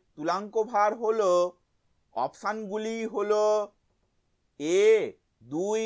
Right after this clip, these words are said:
গ্রাম per equivalent, বি চব্বিশ গ্রাম per equivalent, সি আটচল্লিশ গ্রাম per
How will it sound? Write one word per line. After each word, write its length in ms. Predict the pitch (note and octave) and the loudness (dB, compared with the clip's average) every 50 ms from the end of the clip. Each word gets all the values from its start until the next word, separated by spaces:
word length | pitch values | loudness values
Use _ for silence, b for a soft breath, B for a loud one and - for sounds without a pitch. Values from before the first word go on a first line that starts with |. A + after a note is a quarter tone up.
| A3 | -4
গ্রাম 440 | F#3+ D#3 E3 E3 E3 F3 F#3+ G3+ G#3 A3 G#3 - | -6 -4 -2 0 0 2 0 0 -2 -4 -6 -6
per 280 | G3+ F#3 F#3 F#3 F#3+ D4+ D4+ G3+ F#3 | -2 0 4 4 4 4 4 0 -6
equivalent, 840 | E3+ G3+ A3 A3 G#3+ C4+ G3 G3+ G#3 G#3 G#3 G#3 G#3+ G#3+ G#3+ G#3 - _ _ _ _ _ _ _ _ _ _ _ _ _ _ _ _ | -10 -12 -12 -10 -6 -4 0 2 4 4 4 2 0 -6 -10 -14 -18 _ _ _ _ _ _ _ _ _ _ _ _ _ _ _ _
বি 300 | - A#2 D3 F3 G3 G#3+ A3 A#3 A#3 A3+ G3 C#3 G#2+ - _ _ _ _ _ - | -14 -10 -8 -6 -6 -4 -4 -6 -6 -6 -6 -8 -8 -12 _ _ _ _ _ -4
চব্বিশ 580 | D#3+ F3+ F#3+ F3+ F3 F3 F#3 A3 A3 A3 A3 G3+ - G3 | -2 0 0 0 -4 -8 -10 -8 -8 -8 -10 -12 -14 -10
গ্রাম 340 | E3 E3+ F3+ F3+ F#3+ G3+ G#3+ G3+ - | -4 -2 0 0 0 -2 -4 -4 -2
per 260 | D#4 D4+ D4 G3 D4 G#3 - C#4 | 2 4 6 6 6 4 2 0
equivalent, 800 | - - A3+ A3+ A3 - C4+ - G#3 G3+ - G#3 G#3+ G#3+ G#3+ G#3 _ _ _ _ _ _ _ _ _ _ _ _ _ _ _ _ _ _ _ - | -8 -12 -10 -10 -6 -4 -2 2 4 4 4 4 2 0 -10 -16 _ _ _ _ _ _ _ _ _ _ _ _ _ _ _ _ _ _ _ -20
সি 300 | - - G3+ G#3+ A3 A3+ A#3 A#3 A#3+ A#3 G#3 D3 G#2 - _ _ _ _ _ _ _ _ _ - | -14 -10 -6 -4 -4 -4 -4 -4 -4 -6 -6 -6 -8 -10 _ _ _ _ _ _ _ _ _ -10
আটচল্লিশ 920 | - A2+ C#3 D#3+ D#3 - - A3 G#3 G#3 G#3+ A3 G#3+ G#3+ A3 A3+ A3 G3+ - | -4 -2 -2 -2 -2 -4 -6 -4 -2 -2 -2 -4 -6 -8 -8 -8 -10 -10 -12
গ্রাম 340 | F3+ E3 E3 E3 E3 F#3 G3 G#3+ | -8 -4 0 0 0 0 0 -2
per 340 | G3+ - G3+ G3 G3 G3 G3+ | -4 -2 2 4 4 4 4